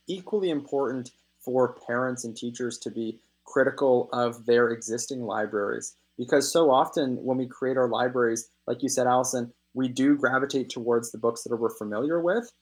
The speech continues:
or the books that are classics. And that means that we might be missing out on whole perspectives or whole narratives or whole stories that were not prevalent to us when we were growing up.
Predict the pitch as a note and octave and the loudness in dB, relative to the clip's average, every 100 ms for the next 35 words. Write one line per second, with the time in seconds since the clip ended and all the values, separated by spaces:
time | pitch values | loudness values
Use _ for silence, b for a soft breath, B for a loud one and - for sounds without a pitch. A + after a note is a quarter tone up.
0 | _ _ B2+ B2 A#2+ B2+ - A#2+ A2+ - | _ _ -2 0 2 2 2 2 0 -2
1 | - C#3 E3 A2 G#2 - - _ _ - | 0 0 2 0 -2 -6 -12 _ _ -6
2 | C#3 C3+ C3+ C3+ B2+ C#3 E3 E3+ D#3 D3+ | 0 2 2 0 2 2 2 0 2 0
3 | - C3+ C3 D3 D3+ C3+ C#3 C3+ B2 A#2+ | 2 0 0 0 0 -2 -2 -2 0 0
4 | A#2 B2 A#2+ A#2 A#2 _ _ E3 F3+ F3 | 0 0 0 -2 -6 _ _ 4 6 4
5 | - - - C3+ - - A#2+ A2 G#2 A#2 | 0 -2 0 -2 0 2 2 4 0 0
6 | E3 E3+ F3 E3+ b _ A#2+ C3+ E3 D#3+ | 0 2 2 0 b _ 2 4 6 6
7 | C#3 B2 B2 C#3+ C#3+ - C3 E3 B2+ - | 4 2 0 0 -2 -2 2 4 2 0
8 | b _ - B2+ C3 C3 B2+ B2+ C#3 - | b _ 0 2 2 -2 -2 0 0 -2
9 | - - E3 F#3+ A#2 A2 - _ _ _ | -10 -4 -2 0 0 -2 -8 _ _ _
10 | - C3+ C3+ C3+ C#3+ - C3 A#2+ B2 B2+ | -6 -4 0 0 0 -2 -4 -2 0 4
11 | B2 A#2+ - _ _ _ - B2 B2 C#3+ | 4 2 -6 _ _ _ 2 2 4 0
12 | G#3+ - | -2 -4